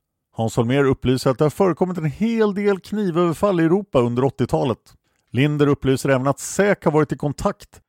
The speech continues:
med den knivskurne kurden. Frens redogör för en artikel i P K K:s tidning från november nittonhundraåttiofyra.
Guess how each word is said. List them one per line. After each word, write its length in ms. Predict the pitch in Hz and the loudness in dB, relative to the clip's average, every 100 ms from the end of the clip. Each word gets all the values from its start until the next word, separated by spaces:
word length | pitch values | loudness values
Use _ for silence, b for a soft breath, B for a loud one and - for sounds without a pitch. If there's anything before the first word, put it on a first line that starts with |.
| _ | _
med 120 | 151 | 0
den 120 | 143 120 | 0 0
knivskurne 760 | - 185 139 95 - 120 110 | -2 -2 -2 -2 0 0 0
kurden. 500 | 101 139 196 135 101 - _ _ _ _ | 0 0 2 0 -6 -10 _ _ _ _
Frens 640 | - - 131 208 233 185 196 | -16 -4 0 0 0 -4 0
redogör 400 | 175 120 117 120 | 2 4 4 2
för 120 | 147 | 0
en 60 | 151 | -2
artikel 840 | 165 - 214 - _ 160 127 117 | -2 0 -2 -2 _ 0 0 0
i 260 | 139 117 113 | -2 0 0
P 200 | - 123 | 0 -2
K 120 | - | -2
K:s 360 | - 120 104 - | -2 -2 -2 -4
tidning 480 | - 190 170 185 123 | -2 0 0 -2 -2
från 180 | 160 | 0
november 400 | 143 123 110 107 | 2 2 0 -2
nittonhundraåttiofyra. 760 | 113 - 107 - - 151 135 147 | -4 -4 -8 -8 -6 -2 0 -2